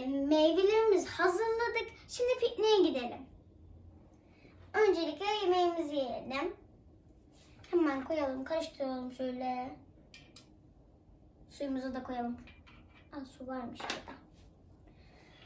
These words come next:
Hadi gelin kızlar. Oh, yemek mi hazırladın? Evet, evet. Siz yokken ben yemek hazırlamıştım. Kemerini takmayı unuttuk.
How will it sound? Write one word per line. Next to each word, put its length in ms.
Hadi 220
gelin 280
kızlar. 640
Oh, 140
yemek 280
mi 60
hazırladın? 720
Evet, 340
evet. 320
Siz 280
yokken 460
ben 180
yemek 280
hazırlamıştım. 640
Kemerini 500
takmayı 360
unuttuk. 340